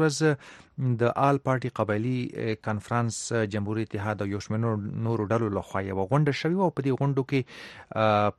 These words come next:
په قبایلي سیمو کې د صوبایي اسمبلۍ لپاره د سیټونو، آه، د زیاتېدو غوښتنه هم شوې وه. پام وکړئ، د ریاض حسین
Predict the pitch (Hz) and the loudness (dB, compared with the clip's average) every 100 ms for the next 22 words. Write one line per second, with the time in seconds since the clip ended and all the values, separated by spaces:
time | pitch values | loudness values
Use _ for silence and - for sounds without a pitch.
0 | - 110 107 95 110 101 110 139 135 - | 2 4 4 2 0 0 0 0 -2 0
1 | 190 165 - - 120 120 120 110 104 - | 4 4 2 -2 0 2 2 2 -2 -2
2 | 95 101 98 92 92 92 95 95 90 - | -4 -4 -4 -4 -4 -4 -8 -8 -8 -8
3 | - 107 104 107 107 - 110 98 87 92 | -8 -6 -4 -2 -4 -6 -6 -6 -6 -8
4 | 90 87 92 85 92 80 87 85 - 82 | -6 -8 -8 -6 -4 -4 -6 -10 -8 -8
5 | 82 80 - 76 73 67 - _ 104 107 | -8 -10 -12 -10 -10 -12 -18 _ -6 -6
6 | 107 104 117 107 98 95 85 85 - 92 | -6 -6 -6 -6 -6 -4 -6 -8 -6 -4
7 | 87 | -6